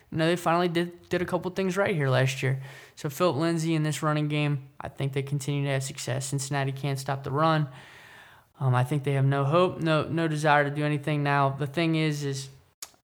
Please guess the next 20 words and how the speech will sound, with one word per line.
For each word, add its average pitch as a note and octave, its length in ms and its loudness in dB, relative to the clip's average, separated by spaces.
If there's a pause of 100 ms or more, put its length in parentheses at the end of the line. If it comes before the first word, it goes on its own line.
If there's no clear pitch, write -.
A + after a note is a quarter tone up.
um, - 380 -10
you C#3+ 80 -6
know, A2+ 120 -4
fading F#3+ 460 -2
teams F3 420 -4
with D#3+ 180 -4
inflated E3+ 460 -4
numbers D3+ 380 -2
at D#3+ 100 -8
this D3+ 140 -8
point, D3+ 320 -6
you D3+ 60 -4
know, D3+ 100 -2
because D#3+ 380 -4
nobody's D#3 340 0
gonna D3 160 -2
wanna C#3+ 180 -2
touch D3 260 -6
Cincinnati, C#3 500 -4
you're, D#3+ 200 -4